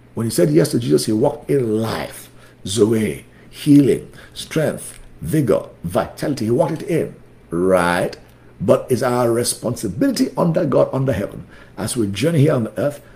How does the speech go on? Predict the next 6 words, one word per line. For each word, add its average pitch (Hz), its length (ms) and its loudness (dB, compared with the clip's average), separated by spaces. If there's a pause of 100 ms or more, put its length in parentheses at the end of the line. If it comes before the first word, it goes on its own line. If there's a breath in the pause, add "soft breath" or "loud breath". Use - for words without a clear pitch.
(240 soft breath)
study, 156 480 0 (420)
prayer, - 380 2 (260)
reading, 139 400 4 (140)
to 143 100 2
walk 160 480 4
out - 300 -2